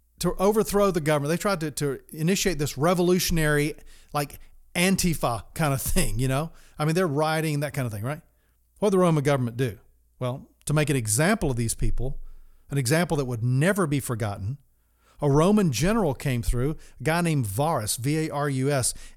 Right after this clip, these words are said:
and he crucified more than two thousand Jews as punishment for this uprising.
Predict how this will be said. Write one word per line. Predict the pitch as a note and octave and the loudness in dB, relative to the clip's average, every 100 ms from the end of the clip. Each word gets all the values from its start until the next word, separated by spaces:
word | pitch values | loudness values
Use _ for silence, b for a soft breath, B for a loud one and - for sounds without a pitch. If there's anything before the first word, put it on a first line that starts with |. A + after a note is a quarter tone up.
| - | -4
and | D3+ B2+ | -2 2
he | F3 | 2
crucified | B3 - C#4+ D4+ - D#3 C#3+ A2 G#2+ C3 E3 - _ _ _ _ _ b b | 0 0 4 4 2 0 -2 -2 -2 -4 -8 -18 _ _ _ _ _ b b
more | - D#3+ G3 | 0 2 4
than | F3 E3 | 2 0
two | - - C4+ | 0 2 2
thousand | C4+ - A#3+ A#3 A3 F3 B2 A#2+ B2+ C3+ - - | 2 2 2 2 2 2 2 0 -2 -6 -14 -10
Jews | A#2 A#2 F3+ C#3+ E2+ E2 - - - - - _ _ _ _ _ _ _ E3 | -2 2 2 2 0 -4 -4 -6 -16 -20 -20 _ _ _ _ _ _ _ 0
as | D#3 C#3 - _ | 0 0 -4 _
punishment | - A3 B3 - C3 G#2+ - _ _ | -4 0 0 0 -4 -6 -12 _ _
for | - D3 | -4 0
this | C#3 C#3+ | 0 0
uprising. | C#3+ C3+ A2 F2+ F2 | -2 -2 -4 -4 -8